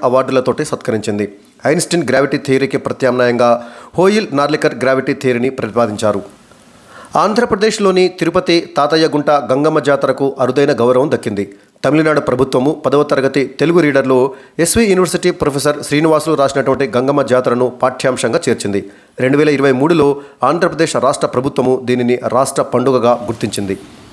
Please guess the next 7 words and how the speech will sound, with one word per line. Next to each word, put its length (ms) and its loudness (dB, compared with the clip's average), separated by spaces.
ఆంధ్రప్రదేశ్లోని 840 0
కాకినాడ 480 0
ఓడరేవు 440 2
సమీపంలో 640 0
శ్రావణ్ 380 0
షిప్పింగ్ 340 -4
సర్వీసెస్ 500 -2